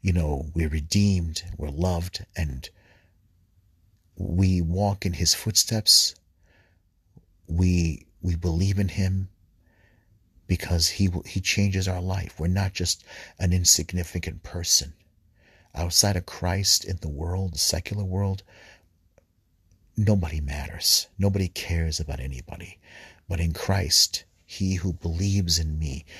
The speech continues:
he who follows me will not walk in darkness, but walk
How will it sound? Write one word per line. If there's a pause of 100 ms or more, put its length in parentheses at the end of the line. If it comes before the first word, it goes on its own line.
(280)
he
who
follows
me
will
not
walk
in
darkness, (1400)
but
walk